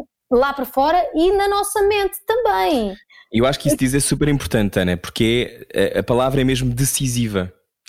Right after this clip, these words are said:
Speaker 1: Sim.
Speaker 2: Porque nós inter-, interpretamos um país consoante a cultura que também vem dele. E isso é uma coisa
Speaker 1: Exatamente.
Speaker 2: que, que nunca nos podemos esquecer.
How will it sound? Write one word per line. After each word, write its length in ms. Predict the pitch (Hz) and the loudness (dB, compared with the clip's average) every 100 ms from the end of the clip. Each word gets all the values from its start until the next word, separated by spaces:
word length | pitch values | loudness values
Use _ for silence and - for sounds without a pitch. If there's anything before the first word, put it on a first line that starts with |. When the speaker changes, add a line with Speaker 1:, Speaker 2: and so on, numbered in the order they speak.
| - | -18
Speaker 1:
Sim. 200 | - 123 | -4 0
Speaker 2:
Porque 340 | 123 262 123 107 | 2 2 0 0
nós 300 | 117 139 131 | 0 0 0
inter-, 280 | 123 139 120 | -2 -2 -2
interpretamos 640 | 113 110 117 151 156 131 | -2 -4 -2 0 0 0
um 100 | 131 | -2
país 420 | 113 113 117 147 | 0 0 0 -4
consoante 460 | - 127 120 139 131 | -4 -4 -2 -2 -2
a 20 | |
cultura 300 | 120 120 131 | -4 -2 -2
que 40 | 123 | -2
também 220 | 127 123 | 0 0
vem 160 | 123 117 | -2 -2
dele. 220 | 98 92 - _ _ | -2 -6 -14 _ _
E 240 | 92 95 240 | 0 2 2
isso 140 | 202 | 2
é 40 | |
uma 120 | 226 - | 0 0
coisa 200 | 466 427 | 0 0
Speaker 1:
Exatamente. 200 | 339 370 107 - | -2 -2 -4 -4
Speaker 2:
que, 80 | |
que 80 | - | 0
nunca 180 | 131 135 | 0 2
nos 80 | 127 | 0
podemos 200 | 123 113 | 0 -2
esquecer. 380 | - 95 - | 0 -2 -2